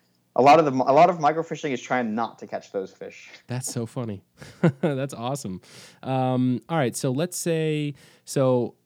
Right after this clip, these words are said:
Speaker 2: on some previous episodes of the podcast, I've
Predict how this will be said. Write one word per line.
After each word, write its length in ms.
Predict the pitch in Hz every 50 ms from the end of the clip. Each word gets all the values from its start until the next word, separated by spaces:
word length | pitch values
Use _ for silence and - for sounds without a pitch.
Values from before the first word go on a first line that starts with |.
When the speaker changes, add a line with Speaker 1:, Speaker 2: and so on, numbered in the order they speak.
| _ _ _ _ _ _ _ _
Speaker 2:
on 360 | - 135 135 131 131 127 127 123
some 100 | - 123
previous 300 | 110 180 180 170 - -
episodes 320 | 139 135 - - 131 120
of 60 | 110
the 80 | 117 104
podcast, 720 | - 117 107 104 101 - 110 104 101 101 95 - - 95
I've 380 | 110 113 110 110 107 101 104